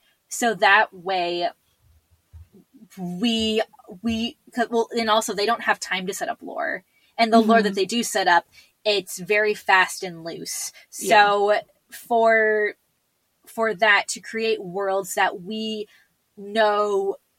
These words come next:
Speaker 1: just, like, a little bit, a smidgen of, it allows us to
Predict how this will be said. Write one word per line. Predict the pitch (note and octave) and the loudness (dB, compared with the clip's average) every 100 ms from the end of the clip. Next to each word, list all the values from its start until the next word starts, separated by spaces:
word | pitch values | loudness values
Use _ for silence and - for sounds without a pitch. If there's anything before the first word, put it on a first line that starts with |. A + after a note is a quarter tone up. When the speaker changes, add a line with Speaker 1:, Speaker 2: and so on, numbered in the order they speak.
| _ - | _ -8
Speaker 1:
just, | A#3 B3+ | -4 -2
like, | A#3 | 0
a | G3 | 0
little | F3+ G3 G#3 | 0 -2 -2
bit, | A#3+ B3+ B3 - | -2 -2 -4 -4
a | G3+ | -4
smidgen | - - F#3+ F3+ A3 G#3+ | -4 -8 -10 -8 -8 -4
of, | A3 A#3+ A#3+ | 2 2 0
it | G#3+ _ - A3+ | -8 _ -2 2
allows | A3 G3 F#3 G#3 F#3+ | 4 6 4 2 0
us | G3+ - - | -4 -4 -8
to | G#3 F#3+ F#3 F#3 | -4 -2 -2 -4